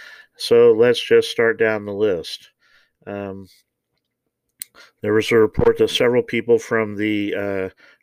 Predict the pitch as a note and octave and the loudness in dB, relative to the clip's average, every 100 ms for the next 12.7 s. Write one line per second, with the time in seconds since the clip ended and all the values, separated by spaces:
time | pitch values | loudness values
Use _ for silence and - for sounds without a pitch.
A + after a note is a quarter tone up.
0 | - A#2 A#2 G#2+ A#2 A2 A2 G#2 A2+ - | -2 2 2 2 -2 0 0 2 2 2
1 | G#2+ G#2+ G#2+ - A2 G#2+ G2+ A2 G#2 F#2+ | -6 -8 -8 -6 -2 -2 -2 -6 -8 -6
2 | G2 F#2+ G#2 G#2 G2+ G2+ - - - - | -8 -8 -8 -8 -8 -10 -12 -16 -20 -20
3 | _ - G2+ G2 A2 A2 - A2 G#2 G2 | _ -4 -4 0 -2 0 0 0 0 -4
4 | G2+ G2+ G2+ G2 F#2+ G2+ G2 G2 - _ | -4 -6 -4 -4 -4 -4 -4 -8 -14 _
5 | _ _ _ _ _ _ _ _ F2+ G2 | _ _ _ _ _ _ _ _ -8 -6
6 | G#2 G#2 G2+ G2 F#2+ - G2 F2+ E2 E2 | -2 -2 0 2 0 -2 -2 -2 -4 -12
7 | - G#2+ G#2+ G#2+ _ - - A2+ - D#3+ | -8 -4 -2 -4 _ -16 -4 -4 0 0
8 | F3+ C3+ A#2 B2 B2+ - _ A2+ A2+ G#2+ | 0 2 2 0 -2 -10 _ 0 2 0
9 | - G2 G#2 G#2+ G#2+ G#2 F#2+ G#2+ G#2+ G#2 | -4 -4 0 2 0 -4 -6 -8 -4 -4
10 | G2 F#2+ - A2+ A2+ G#2 G2+ G2+ A2 C#3+ | -4 -6 -8 -6 -4 -4 -4 -4 -4 -2
11 | C#3+ A#2+ G#2+ - - - - _ - - | -2 0 0 -2 -12 -20 -20 _ -10 -4
12 | G#3+ - - G2+ F#2+ G2 | -4 -4 -2 0 0 0